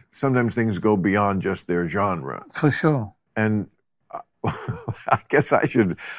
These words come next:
Speaker 1: I really, I guess I have to listen to more Taylor Swift. I don't know it well enough to pass judgment.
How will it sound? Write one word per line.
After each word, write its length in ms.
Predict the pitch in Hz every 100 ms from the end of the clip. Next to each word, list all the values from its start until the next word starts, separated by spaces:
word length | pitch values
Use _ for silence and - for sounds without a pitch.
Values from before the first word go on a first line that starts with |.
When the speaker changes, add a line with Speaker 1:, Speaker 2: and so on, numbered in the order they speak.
| -
Speaker 1:
I 80 | 147
really, 280 | 147 110 107
I 80 | 117
guess 260 | 107 113 101
I 40 |
have 140 | 80 -
to 80 | 76
listen 300 | 76 - 76
to 60 |
more 160 | 71 78
Taylor 340 | 76 71 80 -
Swift. 240 | 69 69
I 100 | -
don't 200 | 120 120 113
know 280 | 113 120 113
it 60 |
well 240 | 98 101 98
enough 300 | 90 90 -
to 80 | 80
pass 300 | 92 80 -
judgment. 540 | 87 90 85 87 -